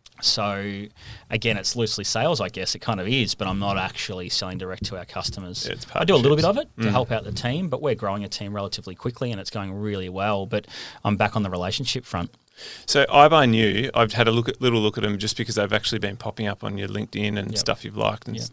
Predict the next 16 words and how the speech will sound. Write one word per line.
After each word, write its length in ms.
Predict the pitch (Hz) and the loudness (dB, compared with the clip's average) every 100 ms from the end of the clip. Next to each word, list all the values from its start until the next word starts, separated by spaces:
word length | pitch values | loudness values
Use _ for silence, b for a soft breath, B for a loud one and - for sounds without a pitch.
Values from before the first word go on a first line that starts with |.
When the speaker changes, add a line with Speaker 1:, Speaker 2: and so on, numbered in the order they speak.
| - | -10
Speaker 2:
and 180 | 104 | -10
whatever, 240 | 104 101 101 | -8 -8 -6
but 160 | 98 - B B B B B B B B B _ | -6 -6 B B B B B B B B B _
so 220 | - 151 | 4 6
they 180 | 151 175 | 10 10
sit 220 | - 175 | 10 8
in 100 | 170 | 10
this 140 | 147 - | 8 6
space 440 | - 123 120 - | 8 8 10 8
of 220 | 110 104 | 2 2
really 580 | 117 127 135 123 107 98 B - | 6 10 10 10 6 2 B 0
marketing 680 | 110 113 120 - 127 113 107 | 6 8 6 4 4 4 0
properties, 840 | - 120 104 107 101 123 208 - - - _ _ _ _ _ | -2 -2 0 -2 -2 -2 -2 -4 -6 -12 _ _ _ _ _
partnering 580 | 135 127 110 127 123 113 | 6 6 8 6 6 4
with 160 | 107 - | 0 -2
developers, 800 | 95 104 104 104 139 180 - | 0 2 2 0 -2 -2 -6